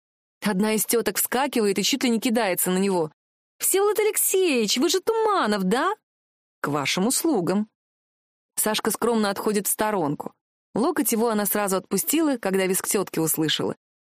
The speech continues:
В её поддержке сокровище явно не нуждается. Он уже приосанился, улыбка до ушей, как на сцене.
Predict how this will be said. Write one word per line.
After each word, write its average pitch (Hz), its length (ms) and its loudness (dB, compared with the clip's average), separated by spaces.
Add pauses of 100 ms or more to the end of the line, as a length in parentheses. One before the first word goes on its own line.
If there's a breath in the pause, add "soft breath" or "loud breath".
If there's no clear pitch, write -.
В 202 80 2
её 359 160 2
поддержке 285 500 0
сокровище 247 580 0
явно 220 240 2
не 226 100 2
нуждается. 214 680 0 (280)
Он 208 120 0
уже 190 160 0
приосанился, 185 840 0
улыбка 196 320 0
до 175 100 2
ушей, 240 360 0
как 233 180 -2
на 214 120 2
сцене. 185 460 0